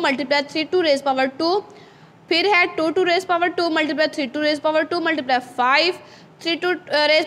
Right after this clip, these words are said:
power two and multiply five। तो class आप लोगों ने इसका highest common factor find out करना है, तो वो आप किस तरह से करेंगे।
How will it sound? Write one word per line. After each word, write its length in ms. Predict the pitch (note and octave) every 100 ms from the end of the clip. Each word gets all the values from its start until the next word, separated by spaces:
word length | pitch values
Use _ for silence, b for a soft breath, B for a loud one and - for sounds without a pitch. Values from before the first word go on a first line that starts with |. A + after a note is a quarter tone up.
| D#4
power 160 | D#4+
two 320 | E4 E4+ E4+
and 260 | D4+ D#4 C#4+
multiply 480 | C4+ C4+ C4+ D4 G4 A4+ - - -
five। 220 | F4 B3 F#3 - B B -
तो 60 |
class 480 | F#4 F4+ F#4+ A#4+ G4
आप 240 | C#4+ C#4+ D#4+
लोगों 240 | E4+ F4
ने 120 | F4+ F#4
इसका 440 | F#4 F4 G4+ - B B B
highest 580 | - D#4+ F4 G#4+ - -
common 360 | D#4+ C#4+ C#4+
factor 440 | D4 C#4 B3 D4+ D#4
find 340 | D4+ B3+ A#3+
out 160 | B3+ B3
करना 280 | B3+ B3
है, 140 | C4 D#4
तो 160 | G4+
वो 120 | G4 G4+
आप 260 | F4+ -
किस 180 | B3+ -
तरह 160 | A3 G#3
से 140 | G#3+
करेंगे। 400 | G#3+ F#3+ F#3 F#3